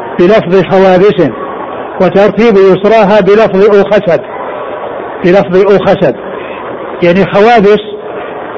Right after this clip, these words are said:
يعني الخنصر ثم الواو للوسطى ثم الألف للإبهام ثم ترجع لل-، للباء البنصر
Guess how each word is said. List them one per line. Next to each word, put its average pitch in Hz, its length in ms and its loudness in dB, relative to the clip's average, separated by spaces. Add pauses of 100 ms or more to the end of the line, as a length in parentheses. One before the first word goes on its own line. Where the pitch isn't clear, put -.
يعني 170 160 0
الخنصر 220 600 0
ثم 185 120 0
الواو 185 340 4
للوسطى 214 580 2 (760)
ثم 202 260 0
الألف 202 760 2
للإبهام 185 580 0 (520)
ثم 220 160 2
ترجع 196 520 2
لل-، 180 520 4
للباء 185 520 2 (140)
البنصر 208 480 2